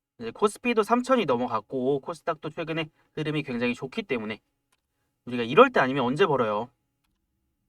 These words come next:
그리고 여러분들 이제 슬슬 날도 더워지고 이제 장마가 시작이 되었죠.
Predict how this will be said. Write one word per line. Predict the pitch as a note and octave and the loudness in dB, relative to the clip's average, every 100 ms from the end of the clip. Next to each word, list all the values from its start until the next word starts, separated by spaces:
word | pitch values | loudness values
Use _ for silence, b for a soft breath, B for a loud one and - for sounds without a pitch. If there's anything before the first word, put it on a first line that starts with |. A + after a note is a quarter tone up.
| _ - | _ -12
그리고 | A#2+ A2+ | -6 2
여러분들 | C3+ C#3+ C3 | 2 2 0
이제 | B2 C#3 | 0 -2
슬슬 | G#3 B3 A#3+ A3+ | 0 -2 0 2
날도 | C3 C3+ D3+ | 4 2 0
더워지고 | - C3+ E3+ F3 - B2+ C3+ | 2 4 4 2 -8 -2 -2
이제 | A#2+ | -2
장마가 | - D3+ F3+ G#3+ | -6 2 6 8
시작이 | G3+ A3 G3 | 6 2 -2
되었죠. | C3 A#2+ - G#2+ A2+ | -2 -4 -4 -4 -4